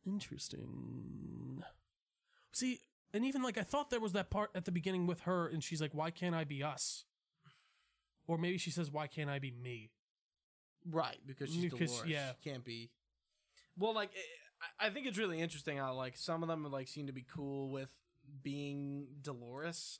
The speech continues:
Speaker 2: or, and,
Speaker 1: Or
Speaker 2: like, s-
Speaker 1: not, like, being, yeah, like, not
Speaker 2: like,
Speaker 1: being
Speaker 2: the
Speaker 1: Dolores.
Speaker 2: Shogun World guy is, like,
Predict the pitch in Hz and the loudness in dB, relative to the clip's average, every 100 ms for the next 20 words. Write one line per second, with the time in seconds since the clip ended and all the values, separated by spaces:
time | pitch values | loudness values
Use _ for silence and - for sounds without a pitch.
0 | - 143 117 185 170 160 156 170 170 143 | -10 -8 2 4 6 6 4 4 0 2
1 | 185 170 175 156 139 131 147 156 190 170 | 2 2 4 4 2 0 2 6 6 6
2 | 160 151 160 156 147 175 180 190 190 180 | 2 4 4 4 4 4 4 2 2 2
3 | 170 180 185 185 180 180 190 185 147 | 2 6 6 4 4 4 4 2 -2